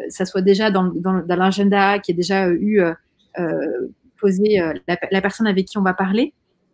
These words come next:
euh, par exemple tous les deux semaines ou tous les mois, ça permet, euh,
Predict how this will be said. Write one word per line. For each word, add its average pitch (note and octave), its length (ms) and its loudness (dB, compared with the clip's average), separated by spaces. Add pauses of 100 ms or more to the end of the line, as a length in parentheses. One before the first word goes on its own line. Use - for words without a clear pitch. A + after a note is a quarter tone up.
(440)
euh, F#3 160 4
par F3 140 0
exemple F3+ 240 0
tous - 140 -8
les F3 40 2
deux F3 120 0
semaines G3 220 0
ou F#3 60 -6
tous - 60 -6
les E3+ 120 0
mois, A3 160 4
ça G#3+ 140 -2
permet, F#3+ 440 0 (440)
euh, E3+ 360 0